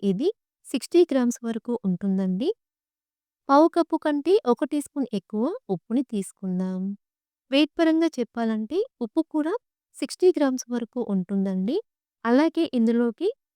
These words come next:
గ్రైండ్ చేసి పెట్టుకున్న ఆవమెంతి పొడి, గ్రైండ్ చేసుకున్న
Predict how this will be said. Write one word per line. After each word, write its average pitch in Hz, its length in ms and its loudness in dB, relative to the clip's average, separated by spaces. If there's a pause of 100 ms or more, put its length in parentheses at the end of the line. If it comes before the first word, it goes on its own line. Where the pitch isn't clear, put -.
(140)
గ్రైండ్ 226 320 2
చేసి 339 200 -2
పెట్టుకున్న 269 480 -4 (160)
ఆవమెంతి 202 500 -2
పొడి, 208 300 -4 (1000)
గ్రైండ్ 240 280 4
చేసుకున్న 320 440 0